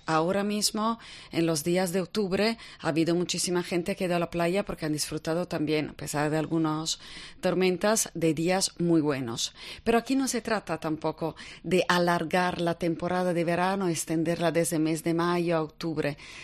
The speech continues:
Se trataba de, eh, expresar y, y comunicar que había otra Sardeña para descubrir, una Sardeña totalmente diferente.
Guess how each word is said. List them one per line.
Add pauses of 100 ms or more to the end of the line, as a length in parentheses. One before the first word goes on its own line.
Se
trataba
de, (280)
eh,
expresar
y, (100)
y
comunicar (260)
que
había
otra
Sardeña
para
descubrir, (220)
una
Sardeña
totalmente
diferente.